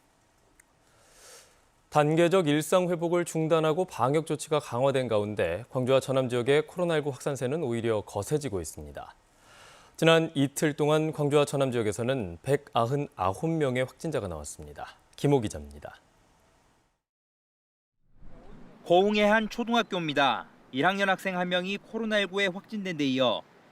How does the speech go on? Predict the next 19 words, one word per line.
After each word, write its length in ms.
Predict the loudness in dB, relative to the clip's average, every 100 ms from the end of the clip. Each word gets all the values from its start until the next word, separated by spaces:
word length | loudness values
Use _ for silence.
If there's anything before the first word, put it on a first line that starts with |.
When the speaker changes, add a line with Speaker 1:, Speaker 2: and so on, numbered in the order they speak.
| _
Speaker 2:
이틀 240 | -8 -4 -2
동안 340 | 0 0 0
다른 260 | 0 0 0
학생과 500 | -2 -4 -4 0 0
가족 360 | 0 -6 -6 -8
등 220 | -8 -2
열 180 | -2 0
명이 220 | -2 -2
넘는 340 | -4 -4 -8
관련 360 | -8 -4 -4 -4
확진자가 440 | -8 -8 -4 -2
나왔습니다. 680 | 0 -2 -4 -12 -8 -6 -8 -12 -20 -20 -20 -20 -20 -8
광주의 420 | 0 0 2 0 2
한 220 | 2 -2
중학교에서도 800 | 0 0 2 -2 -2 -4 -4 -6
이틀간 460 | -6 -6 -4 -2
네 140 | -2 -2
명이 240 | -2 -4
확진됐고 800 | -8 -10 -8 -6 -8 -10 -12 -12